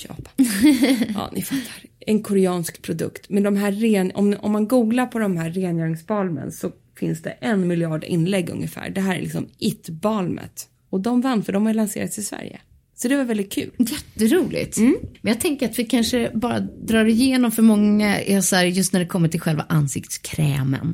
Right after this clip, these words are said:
Speaker 1: Gör det.
Speaker 2: Så här, vilka var de tre vinnarna i den kategorin? Jo, för
Speaker 1: Mm.
Speaker 2: ansiktshudvård under tvåhundra kronor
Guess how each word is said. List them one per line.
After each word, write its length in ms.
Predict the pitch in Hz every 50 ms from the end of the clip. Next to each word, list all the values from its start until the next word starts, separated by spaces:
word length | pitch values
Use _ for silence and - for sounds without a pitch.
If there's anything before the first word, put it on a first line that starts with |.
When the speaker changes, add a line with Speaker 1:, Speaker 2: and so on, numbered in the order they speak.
| - - -
Speaker 1:
Gör 220 | 202 240 269 240
det. 120 | 190 165 - - - -
Speaker 2:
Så 140 | - - 208
här, 80 | 202
vilka 340 | 208 220 285 269 - - 202
var 160 | 180 170 160
de 120 | 160 160 160
tre 280 | - - 175 165 160
vinnarna 500 | 160 170 175 165 160 165 160 156 156 151
i 60 | 143 151
den 200 | 165 156 160 160
kategorin? 800 | - 165 160 165 170 165 165 202 220 240 214 - - - - - -
Jo, 400 | - 202 233 254 269 269 - - -
för 220 | - 208 240 233
Speaker 1:
Mm. 120 | 220 180 175 165 165 - -
Speaker 2:
ansiktshudvård 1400 | 269 262 240 233 214 220 - 233 214 220 - - - - - - 196 214 233 220 196 196 208 233 226 214 202 - - -
under 300 | - 330 339 330 294 277
tvåhundra 340 | - - 233 214 208 196 202
kronor 460 | - - 214 196 190 185 190 214 262